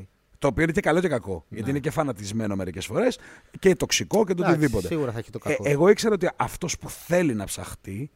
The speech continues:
Speaker 1: θα κάτσει.
Speaker 2: Οκ.
Speaker 1: Κατάλαβες.
Speaker 2: Ναι, ναι, ναι.
Speaker 1: Δηλαδή, χωρίς πλάκα, πες μου εσύ αν θυμάσαι. Το
Speaker 2: Ρε
Speaker 1: επεισο-
Speaker 2: φίλε, εγώ έτσι ήμουν, ας πούμε, παράδειγμα. Εγώ ήμουν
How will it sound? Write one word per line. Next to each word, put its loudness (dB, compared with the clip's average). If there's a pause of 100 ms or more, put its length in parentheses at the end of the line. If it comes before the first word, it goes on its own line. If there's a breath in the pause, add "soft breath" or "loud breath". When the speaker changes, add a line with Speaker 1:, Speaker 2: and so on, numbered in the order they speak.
(180)
Speaker 1:
θα -14
κάτσει. -4 (340)
Speaker 2:
Οκ. -14 (400)
Speaker 1:
Κατάλαβες. 0
Speaker 2:
Ναι, -4
ναι, -6
ναι. -8
Speaker 1:
Δηλαδή, 4
χωρίς 4
πλάκα, 0
πες 0
μου 0
εσύ 0
αν 0
θυμάσαι. -4
Το -12
Speaker 2:
Ρε -4
Speaker 1:
επεισο- 0
Speaker 2:
φίλε, 4
εγώ 4
έτσι 4
ήμουν, 0
ας -4
πούμε, -6
παράδειγμα. -4
Εγώ -2
ήμουν 0